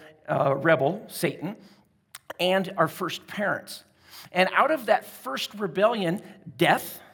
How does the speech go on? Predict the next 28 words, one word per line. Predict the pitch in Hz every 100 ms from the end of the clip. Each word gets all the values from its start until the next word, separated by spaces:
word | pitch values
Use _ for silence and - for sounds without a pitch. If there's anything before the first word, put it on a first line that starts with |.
| _ _ _ _ 156
entered | 170 175 175 175 - - -
as | - 160
a | 160
factor | 156 - 180 - 185
into | 170 170 175
human | 151 190 180
existence, | 160 120 156 156 120 82 - - -
number | 160 151
one. | 135 160 139 - -
And | - 196
number | 208 196
two, | - 240
separation | - 214 202 185 165 165 - 165 151 147
from | - - 165 147
God, | - 139 131 110 110 127 - - -
exclusion | 160 - - - 175 180 170 165 156 - - - _ -
from | - 196 170
God. | 147 165 151 131 - - -
And | 185 190 185
we're, | 196 196 185 180 -
<clears throat> | 185 165
um, | 170 156 151 147 - - _ _ _ _ _ -
in, | 196 175
in, | 160 185 175 170
in | 175
that | 196 202
particular | 214 196 196 185 165
situation, | 208 202 190 185 -